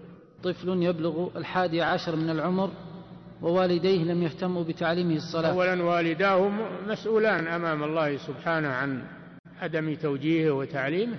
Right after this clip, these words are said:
Speaker 2: ثانيا، هو إذا كان قد بلغ، الكلام على البلوغ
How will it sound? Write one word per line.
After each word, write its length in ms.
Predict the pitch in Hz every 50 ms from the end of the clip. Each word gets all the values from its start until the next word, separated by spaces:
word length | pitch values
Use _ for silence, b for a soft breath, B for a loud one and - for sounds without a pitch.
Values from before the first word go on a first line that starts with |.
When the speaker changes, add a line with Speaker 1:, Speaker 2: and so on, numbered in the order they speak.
| - - - - - - - - - - - - -
Speaker 2:
ثانيا، 420 | - 214 214 196 190 180 170 175 180
هو 380 | 180 175 226 220 175 175 190 180 185
إذا 260 | 175 165 160 160 156
كان 340 | 151 - 180 196 185 175 160
قد 280 | 143 - 160 151 151
بلغ، 300 | 147 175 180 170 143 131 135 - -
الكلام 480 | 131 127 - - - 160 175 202 208 190
على 160 | 180 190 196
البلوغ 400 | 202 202 185 196 175 156 135 117